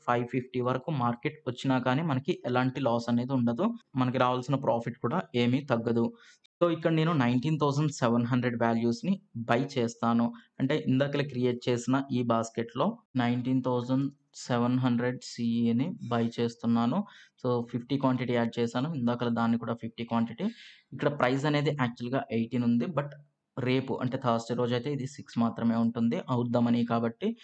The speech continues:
So, దీన్ని యాడ్ చేస్తున్నాను. యాడ్ చేయగానే మీరు ఇక్కడ అబ్జర్వ్ చేస్తే ఫైనల్ మార్జిన్ ట్వంటీ ఫైవ్ థౌజండ్ చూపిస్తుంది. అంటే యాక్చువల్‌గా మనకి వన్ ల్యాక్ థర్టీన్ థౌజండ్ అవసరం.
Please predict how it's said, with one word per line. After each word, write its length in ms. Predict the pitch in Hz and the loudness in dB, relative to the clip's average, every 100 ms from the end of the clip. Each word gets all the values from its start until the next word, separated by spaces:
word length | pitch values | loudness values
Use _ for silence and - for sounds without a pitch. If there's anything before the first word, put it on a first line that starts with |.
| - _ | -18 _
So, 120 | 170 | -2
దీన్ని 300 | 143 143 147 143 | 0 2 0 2
యాడ్ 260 | 117 107 | 0 0
చేస్తున్నాను. 600 | - 113 113 110 110 113 - _ _ | -2 -4 -4 -4 -2 -2 -4 _ _
యాడ్ 240 | 113 123 123 | 0 0 0
చేయగానే 360 | 151 143 139 143 | 0 2 2 2
మీరు 160 | 120 | 2
ఇక్కడ 160 | 117 117 | 0 -2
అబ్జర్వ్ 360 | 117 - 120 117 | -2 0 0 0
చేస్తే 320 | 117 117 151 156 | -2 0 -4 -2
ఫైనల్ 380 | 120 117 120 | 0 0 2
మార్జిన్ 360 | 117 113 120 160 | 2 0 -2 -8
ట్వంటీ 380 | - 117 117 139 | -2 0 0 -2
ఫైవ్ 220 | 135 120 | -2 -2
థౌజండ్ 340 | 113 117 151 | -4 -4 -6
చూపిస్తుంది. 680 | 135 113 - - 117 113 117 117 - - - | -8 -10 -12 -8 -4 -2 -4 -6 -14 -20 -4
అంటే 300 | 120 123 170 208 - - | 0 2 2 0 -2 -4
యాక్చువల్‌గా 460 | 117 117 156 160 | -4 -2 -2 0
మనకి 240 | 147 139 156 | 0 0 -2
వన్ 200 | 113 113 | 0 0
ల్యాక్ 220 | 123 135 - | 0 0 -4
థర్టీన్ 380 | 117 - 139 131 | -8 -4 -2 0
థౌజండ్ 360 | 127 127 135 | 0 2 2
అవసరం. 380 | 117 113 117 160 | 2 0 0 0